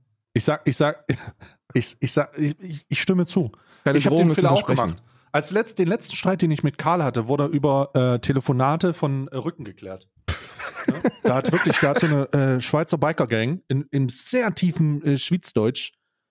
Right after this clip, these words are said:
Speaker 1: äh, mit, äh, den Abu Chakas telefoniert. Und dann haben wir uns geeinigt, seitdem ist dieser Podcast sozusagen als ständige Schnittstelle unserer Vereinigung gegründet worden, zweitausendneunzehn.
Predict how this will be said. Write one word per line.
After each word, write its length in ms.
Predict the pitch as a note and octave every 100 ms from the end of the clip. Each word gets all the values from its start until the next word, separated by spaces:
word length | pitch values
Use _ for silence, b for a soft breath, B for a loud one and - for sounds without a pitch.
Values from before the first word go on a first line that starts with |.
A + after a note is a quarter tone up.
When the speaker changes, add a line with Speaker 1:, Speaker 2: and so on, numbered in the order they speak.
| _ _ -
Speaker 1:
äh, 200 | C#3+ C#3+
mit, 260 | C#3+ -
äh, 200 | C#3+ C3+
den 200 | C3 C#3 C3+
Abu 140 | D3
Chakas 360 | D3 F#3+ C3 -
telefoniert. 560 | A2+ G2+ G#2 G#2 G#2 _ -
Und 140 | B2
dann 140 | D#3 D#3
haben 120 | D#3+
wir 80 | D#3+
uns 140 | D3+
geeinigt, 380 | - C3+ E3+ F3+
seitdem 360 | C#3+ B2+ D3+ D#3
ist 140 | D3
dieser 160 | C#3+ C#3
Podcast 540 | - F3 - A2+ G#2
sozusagen 520 | A#2+ B2 A2+ A#2+ B2 B2
als 180 | A#2
ständige 520 | - - D#3 E3+ F3 D#3+
Schnittstelle 560 | - E3 - D3 C#3
unserer 600 | B2+ C3+ B2 A#2+ A#2+ A#2+ _ _ _
Vereinigung 680 | - C#3+ C#3+ D3+ A2 G#2 G2+ G2+ -
gegründet 460 | A#2 A2+ A2 G2+
worden, 240 | G#2 G2 G#2
zweitausendneunzehn. 1500 | - B2 B2+ A#2 A2+ - _ _ _ - A#2+ A#2+ G2 F2+